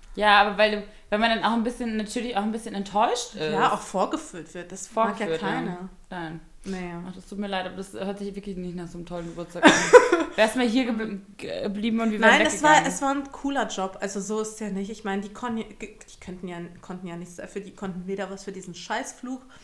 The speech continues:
Speaker 2: noch, ähm, noch für, für meine Englischkenntnisse. Wobei, man muss ja, also ich habe ja das nur vielleicht falsch ausgesprochen oder habe einfach einen Akzent drin. So, Überraschung.
Speaker 1: Aber ich glaub, ich glaub, ich hab auch noch einen deutschen Akzent. Also so ist es
Speaker 2: Ja,
Speaker 1: jetzt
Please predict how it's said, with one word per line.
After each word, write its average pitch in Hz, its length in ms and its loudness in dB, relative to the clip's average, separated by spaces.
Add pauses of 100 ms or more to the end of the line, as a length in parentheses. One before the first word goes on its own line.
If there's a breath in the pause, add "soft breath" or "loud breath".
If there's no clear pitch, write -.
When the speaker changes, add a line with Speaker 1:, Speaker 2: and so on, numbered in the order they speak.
(360 loud breath)
Speaker 2:
noch, 202 380 -8
ähm, 190 420 -6 (580)
noch 208 300 -8 (100)
für, - 240 -20
für - 140 -12
meine 185 380 -10 (480)
Englischkenntnisse. 208 640 -12
Wobei, 202 300 -4 (120)
man 196 100 -8
muss 202 140 -10
ja, - 180 -14
also 196 200 -10 (440)
ich - 160 -16
habe 196 160 -10
ja 190 80 -8
das 190 200 -16
nur 202 420 -6
vielleicht 190 380 -12
falsch 202 260 -12
ausgesprochen 190 680 -14
oder 170 180 -12
habe - 180 -14
einfach 190 240 -10
einen 180 100 -12
Akzent 202 560 -8
drin. 165 120 -12 (400 loud breath)
So, 160 340 -8 (600 loud breath)
Überraschung. 202 280 4
Speaker 1:
Aber 175 80 8
ich 196 100 4
glaub, 190 280 10
ich 190 80 -2
glaub, 185 160 6
ich 170 120 -4
hab 170 160 -8
auch 160 160 -6
noch 220 120 0
einen 156 100 -2
deutschen 151 320 -6
Akzent. 151 360 -12
Also 147 140 -8
so 147 120 -10
ist 147 100 -14
es 151 140 -12
Speaker 2:
Ja, 156 60 -6
Speaker 1:
jetzt 170 100 -4